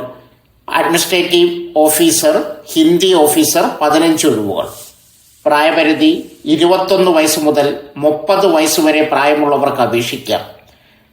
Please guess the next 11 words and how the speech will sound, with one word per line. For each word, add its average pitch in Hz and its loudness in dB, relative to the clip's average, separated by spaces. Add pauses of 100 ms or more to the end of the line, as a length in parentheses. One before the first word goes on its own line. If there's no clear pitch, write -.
എസ് 147 0
സി, 180 2
എസ് 175 0
ടി 175 -2 (300)
അഞ്ച് 165 0
വർഷവും 139 -2 (160)
ഒ 160 0
ബി 180 2
സി 175 0
മൂന്ന് 165 2
വർഷവും 139 -4